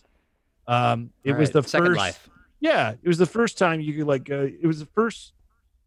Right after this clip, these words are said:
Speaker 1: first time in our lives we could go somewhere and be somebody else. Um, and that was, like, a beautiful escape.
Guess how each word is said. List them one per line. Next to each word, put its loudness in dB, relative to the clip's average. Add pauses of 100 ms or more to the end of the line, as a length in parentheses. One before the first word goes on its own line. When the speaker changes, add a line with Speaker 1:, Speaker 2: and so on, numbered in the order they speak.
(640)
Speaker 1:
first 0
time 0
in -2
our -2
lives -2
we -14
could -14
go -4
somewhere -8
and -12
be -10
somebody -10
else. -20 (600)
Um, -6 (300)
and -6
that -2
was, -2
like, -8
a -14
beautiful -12
escape. 0